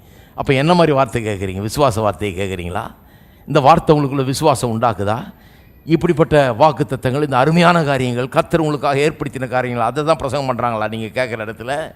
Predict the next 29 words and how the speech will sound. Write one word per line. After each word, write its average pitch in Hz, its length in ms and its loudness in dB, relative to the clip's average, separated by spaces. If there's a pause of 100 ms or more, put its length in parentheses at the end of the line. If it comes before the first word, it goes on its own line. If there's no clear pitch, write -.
(440)
அது 185 220 6
உங்களுடைய 165 260 2
உள்ளத்துல 190 360 2
போதா? 180 380 4
நம்பிக்கையை 196 580 2
உண்டாக்குதா? 196 600 2 (400)
உங்க 180 160 4
வாழ்க்கை 214 420 4
மாறும், 226 480 6
நாளைய 226 440 4
தினம் 240 240 2
உங்களுக்கு 226 260 -4
வித்தியாசமா 233 560 2
இருக்கும், 226 680 2 (180)
உங்களுடைய 196 360 2
எதிர்காலம் 269 400 4
வித்தியாசமா 254 520 2
இருக்கும்ன்ற 233 340 -2
நம்பிக்கை 220 380 0
உங்களுக்கு 196 320 -2
உண்டாகுதா? 202 480 2 (140)
அதுதான் 220 400 4
விசுவாச 202 480 2
வார்த்தைங்க. 170 720 -2 (880)
அதனால 160 240 -2
தான் 160 80 -6
பிரசங்கம் 135 440 0
ரொம்ப 104 220 -4
முக்கியம். 85 420 -8